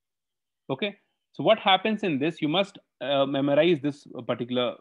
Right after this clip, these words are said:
property. This is a syn addition reaction. Syn addition means both hydrogen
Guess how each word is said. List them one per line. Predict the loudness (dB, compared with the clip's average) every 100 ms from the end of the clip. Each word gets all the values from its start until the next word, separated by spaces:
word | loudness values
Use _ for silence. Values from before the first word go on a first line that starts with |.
| -2
property. | -2 0 -2 -2 -4 -6 _ _ _ -2
This | -2 -2
is | -6
a | -6
syn | -8 -6 0 2 2 -2
addition | -2 0 -2 -2
reaction. | -4 -6 -10 -18 _ _ _ _ _ _ _ _ _ _ _ _
Syn | -2 2
addition | 2 0 -2 -2 0
means | -2 -6 _ _ _ _ _ _ -14
both | -2 0 0
hydrogen | -2 0 2 2 2 -2 -4